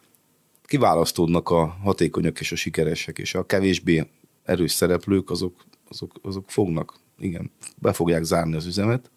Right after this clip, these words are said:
Leginkább arra számítok, ahol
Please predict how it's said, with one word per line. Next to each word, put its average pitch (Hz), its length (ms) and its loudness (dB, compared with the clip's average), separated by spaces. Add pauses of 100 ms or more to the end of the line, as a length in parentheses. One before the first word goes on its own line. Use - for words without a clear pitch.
(1600)
Leginkább 101 400 4
arra 98 200 6
számítok, 92 600 2
ahol 87 420 2